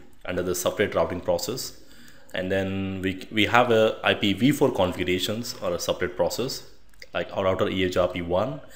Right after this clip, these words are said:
and then we have some interface levels configurations like authentication, summarization, they come in a different way.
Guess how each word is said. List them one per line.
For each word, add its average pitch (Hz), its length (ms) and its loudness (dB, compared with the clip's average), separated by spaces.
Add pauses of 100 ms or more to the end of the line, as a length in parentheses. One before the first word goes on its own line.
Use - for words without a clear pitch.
(280)
and 98 160 0
then 104 120 4
we 104 80 0
have 127 160 4
some 127 200 2
interface 123 480 4
levels 101 260 4
configurations 101 720 0
like 90 240 -2
authentication, 101 680 0
summarization, 92 880 0
they 87 100 -4
come 87 220 -4
in 87 120 -8
a 85 60 -2
different 85 340 -8
way. - 120 -10